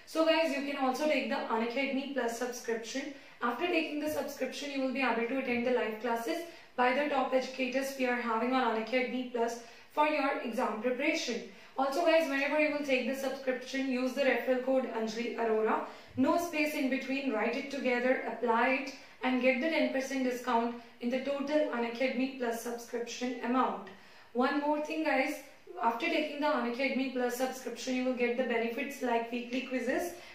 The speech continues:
doubt clearing sessions, mock tests, P D F of important notes, and the guidance by the top educators. Also guys, to take the Unacademy Plus subscription, download the Unacademy Learning app,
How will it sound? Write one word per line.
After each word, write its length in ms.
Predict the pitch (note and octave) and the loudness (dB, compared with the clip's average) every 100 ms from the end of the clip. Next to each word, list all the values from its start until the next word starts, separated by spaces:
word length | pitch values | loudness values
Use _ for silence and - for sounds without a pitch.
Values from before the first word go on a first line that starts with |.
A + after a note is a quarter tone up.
| - | 0
doubt 240 | A#3+ A#3 | 2 2
clearing 320 | C4 B3+ B3+ | 4 4 4
sessions, 540 | B3 B3 A#3 D4 D#4 - | 2 2 2 0 -4 0
mock 280 | A3 - - | 0 0 -2
tests, 240 | D4 - | -4 -2
P 160 | C4 A#3 | -4 0
D 100 | B3 | 0
F 120 | B3 | 0
of 140 | A#3+ | -4
important 500 | B3 A#3 A#3 A#3 A#3+ | -6 0 2 2 2
notes, 320 | A#3+ D#4+ - - - - - | 0 0 -2 -10 -18 -20 -4
and 200 | B3+ D4 | -2 2
the 60 | D4+ | 2
guidance 420 | A#3 A3 A3 A#3+ | 4 4 2 0
by 200 | A#3+ A3 | 2 2
the 100 | B3 | 2
top 300 | B3 A3 A3 | 2 0 2
educators. 580 | A3+ - A#3+ A3+ C#4 - - - - - | -2 -2 -2 0 2 0 -2 -10 -18 -4
Also 300 | F#3 D4 F4 | 0 2 4
guys, 260 | D#4+ D#4+ D#4+ | 6 6 4
to 100 | D#4+ | 0
take 240 | C4+ A#3+ | 0 0
the 60 | B3 | 0
Unacademy 640 | C#4+ B3+ B3+ C4 C4+ C#4 | 0 0 0 0 0 -2
Plus 200 | C4+ B3+ | 0 0
subscription, 680 | C4 B3+ - B3+ - C4+ B3+ | 2 -2 0 -2 -2 -2 2
download 380 | A3+ A3 A#3+ B3+ | 2 2 2 2
the 60 | C4 | 2
Unacademy 640 | B3 A#3 B3 A#3 B3 B3 | 2 0 -2 0 0 0
Learning 400 | A#3 A3+ A#3+ A#3+ | 2 2 0 0
app, 300 | B3 D4 | -2 -4